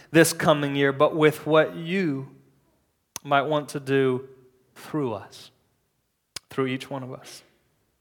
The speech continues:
God, make us sensitive to your Spirit's leading.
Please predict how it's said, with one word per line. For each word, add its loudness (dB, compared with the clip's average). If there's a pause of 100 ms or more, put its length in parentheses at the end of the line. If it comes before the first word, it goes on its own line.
(1040)
God, 4
make -2
us 0
sensitive -2 (380)
to -6
your 2
Spirit's 0 (140)
leading. -6